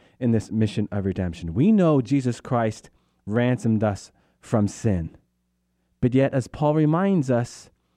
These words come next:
for the sake of our brothers and sisters in Christ, there is this quality of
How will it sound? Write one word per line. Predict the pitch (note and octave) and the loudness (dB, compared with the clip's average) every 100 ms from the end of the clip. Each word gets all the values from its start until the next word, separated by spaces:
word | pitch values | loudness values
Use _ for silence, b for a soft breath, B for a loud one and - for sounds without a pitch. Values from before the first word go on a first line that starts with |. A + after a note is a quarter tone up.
| _ _ | _ _
for | C3 | -2
the | B2+ | -2
sake | - D#3+ D#3+ | 0 0 2
of | C#3 | 2
our | C3+ | 2
brothers | D3 D#3 D3 | 2 2 2
and | C3+ | 0
sisters | D#3 C#3+ C3+ | 0 -4 -2
in | B2+ | -2
Christ, | - D#3 D3 D#3 - - _ _ _ _ | 0 -2 0 -2 -6 -20 _ _ _ _
there | C3+ | -2
is | C#3 C3+ | 0 0
this | C3 A#2+ | -2 -4
quality | - - D3 D#3 D#3+ - D3+ | -8 -4 0 0 0 -2 -2
of | C#3+ B2+ | 0 -2